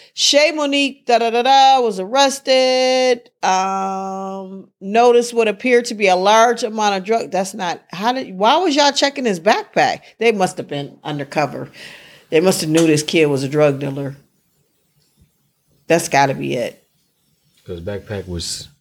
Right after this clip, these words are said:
Speaker 2: super large with no books, and they thought it suspicious.
Speaker 1: Probably, 'cause we've been in covid. Like, where did he get all these books? Everything is online. So what are you carrying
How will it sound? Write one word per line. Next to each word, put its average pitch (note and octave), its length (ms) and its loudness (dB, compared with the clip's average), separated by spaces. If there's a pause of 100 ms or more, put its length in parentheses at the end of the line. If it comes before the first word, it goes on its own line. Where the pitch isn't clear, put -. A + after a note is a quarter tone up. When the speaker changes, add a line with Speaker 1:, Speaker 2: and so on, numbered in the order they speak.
(140)
Speaker 2:
super C#3 440 0
large G#2+ 500 4
with F2+ 160 -6
no G2 160 -2
books, - 640 -8 (640)
and F2 160 -12
they E2+ 340 -8 (520)
thought F2+ 180 -4
it D#2+ 60 -10
suspicious. - 760 -12 (640)
Speaker 1:
Probably, F3 800 0 (120)
'cause G3 200 0
we've A#3 140 -2
been B3+ 160 4
in F3 160 -2
covid. D#3 580 0
Like, D#3 260 0
where G3 200 0
did G3+ 80 -2
he F#3+ 100 -4
get F#3+ 140 2
all F3 100 4
these D#3+ 160 0
books? G3+ 340 -4
Everything A#3 340 2
is F3 100 0
online. D#3 680 0
So F3+ 180 -2
what F#3+ 120 4
are G3+ 60 -2
you F#3+ 120 -4
carrying F3+ 600 -2